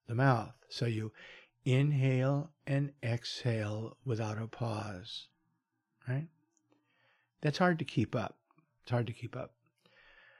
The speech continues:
So you have the coach.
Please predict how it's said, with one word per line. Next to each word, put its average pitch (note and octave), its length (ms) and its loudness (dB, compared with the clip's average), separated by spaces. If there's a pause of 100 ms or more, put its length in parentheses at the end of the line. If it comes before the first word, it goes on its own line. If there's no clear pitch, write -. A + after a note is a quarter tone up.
(360)
So - 180 0
you A#2 180 6
have A2 420 0 (280)
the B2+ 80 -8
coach. - 640 -6